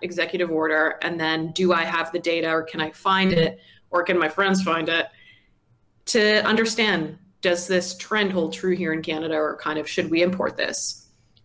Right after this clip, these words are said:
And that's okay. It's copy and paste policy in a way, um, but it's maybe honest in that regard of sort of saying, like, "Hey, this is being floated. What could it mean for us?" Instead of,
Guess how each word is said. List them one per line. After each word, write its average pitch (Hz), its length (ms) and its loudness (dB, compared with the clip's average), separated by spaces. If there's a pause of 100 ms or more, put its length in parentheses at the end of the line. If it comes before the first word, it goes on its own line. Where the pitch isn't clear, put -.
(140)
And 226 180 4
that's 294 220 2
okay. 330 360 2
It's 185 140 -2
copy 254 320 2
and 240 100 -2
paste 208 240 0
policy 190 500 0
in 170 100 0
a 170 60 -2
way, 190 560 -2 (360)
um, 165 640 -2
but 196 320 -2
it's - 600 -4 (400)
maybe 226 300 2
honest 269 640 -2 (220)
in 247 120 -2
that 247 140 2
regard 247 320 0
of 196 80 -2
sort 190 200 0
of 185 80 -2
saying, 180 240 0
like, 160 200 -4
"Hey, 160 520 -2 (120)
this 190 180 -2
is 196 100 -4
being 185 200 0
floated. 170 600 0 (400)
What 185 180 0
could - 100 0
it 156 100 0
mean 160 200 -4
for 160 180 0
us?" 202 300 0
Instead 165 480 -2
of, 160 420 -2